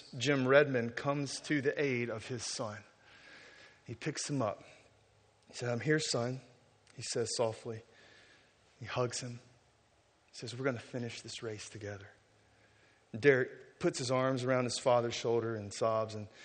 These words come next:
together, arm in arm, father and son, with sixty-five thousand people cheering, clapping. All the other runners had finished by now. Everybody's cheering and clapping, crying. They, they finish the race. And a couple steps from the finish line,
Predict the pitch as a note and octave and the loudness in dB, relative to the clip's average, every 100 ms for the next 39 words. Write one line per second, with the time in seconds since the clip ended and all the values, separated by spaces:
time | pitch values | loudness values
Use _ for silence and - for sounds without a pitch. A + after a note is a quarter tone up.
0 | - - - - C#3+ F3+ E3 D3 D#3 E3 | -18 -18 -12 0 10 10 12 10 10 10
1 | D#3 D3+ D3+ C#3 D3 D3 C#3+ C#3+ - C#3 | 10 10 10 8 12 12 10 4 2 4
2 | C#3+ B2 A#2 - D3+ - D3 D3+ C3+ C3 | 4 4 2 0 -2 -2 2 6 6 8
3 | C#3+ C3 A#2+ C3+ B2+ C3+ - C#3 C3+ C3+ | 6 6 0 0 0 -2 0 6 6 6
4 | B2+ C3+ C3 C3+ C3+ B2+ C3 C#3 C3+ C3+ | 4 8 8 6 2 4 6 8 8 8
5 | C3 C3 C3 A#2+ C3 - B2+ A#2+ - C3+ | 8 4 4 0 -2 -2 -2 -2 2 6
6 | B2+ B2 A#2+ A#2+ - - - - - - | 8 8 4 2 -4 -20 -18 -20 -20 0
7 | D3 D#3 D#3 D#3+ D#3+ - - D#3 D3+ D#3 | 4 8 10 10 8 2 2 6 6 4
8 | D3 - C#3 C3 C#3 C3+ - C#3 C3 C3 | 2 8 8 8 2 -2 4 6 8 6
9 | C3 C3 - - B2 A#2+ A#2 - C3 B2 | 0 -4 -8 2 2 2 -4 -4 -4 0
10 | E3 D#3+ - - B2+ A#2 G2+ G2 - - | 2 2 2 0 4 6 4 -2 -8 -10
11 | - _ _ _ _ _ _ _ _ _ | -14 _ _ _ _ _ _ _ _ _
12 | - B2+ A#2+ E3+ F3 F3+ - E3 E3 - | -14 -6 6 6 8 4 8 8 8 2
13 | D#3+ D#3+ D3+ D#3+ D3+ C3 C#3 A#2+ A#2 | 2 4 2 2 2 2 4 4 4